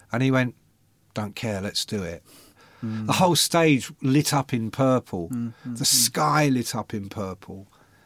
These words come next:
Speaker 1: And it's now kind of legendarily probably the most spectacular. He, I think he was forty-nine, nearly forty-nine when that happened.
Speaker 2: Mm.
Speaker 1: And so he had this, uh, he kind of bridged the era into the classic rock era in a sense
Speaker 2: Yeah.
Speaker 1: that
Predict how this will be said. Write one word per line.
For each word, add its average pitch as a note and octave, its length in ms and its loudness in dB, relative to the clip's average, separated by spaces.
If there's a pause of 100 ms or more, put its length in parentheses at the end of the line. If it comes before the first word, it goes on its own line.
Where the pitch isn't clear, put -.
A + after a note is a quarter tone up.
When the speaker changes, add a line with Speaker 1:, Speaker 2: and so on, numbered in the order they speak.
(140)
Speaker 1:
And B2 160 2
it's - 180 -4
now D3+ 400 4
kind B2+ 200 0
of A2 100 0
legendarily A#2 760 0
probably A#2+ 360 -2
the A#2+ 300 -4
most B2 420 0
spectacular. A2 960 -4 (480)
He, G3 200 2
I - 60 2
think A#3 180 2
he A#3 60 2
was G3 160 0
forty-nine, D#3+ 1080 0 (220)
nearly D3 200 4
forty-nine B2+ 680 0
when G#2 120 -2
that - 120 -8
happened. F#2+ 420 -10
Speaker 2:
Mm. A2 280 -4 (360)
Speaker 1:
And C#3+ 140 2
so E3+ 200 4
he F3 180 2
had G#3 280 0
this, E3+ 360 -2
uh, C3+ 380 4 (640)
he - 260 -4
kind F#3 240 -2
of D#3+ 160 -2
bridged D#3 460 2
the C3+ 220 2
era C3+ 220 4
into B2 220 0
the A2+ 80 -4
classic B2+ 400 -6
rock B2 280 -4
era G#2+ 180 -2
in F#2+ 40 -6
a G2 60 -8
sense G#2 280 -6
Speaker 2:
Yeah. E3+ 100 4
Speaker 1:
that - 140 -4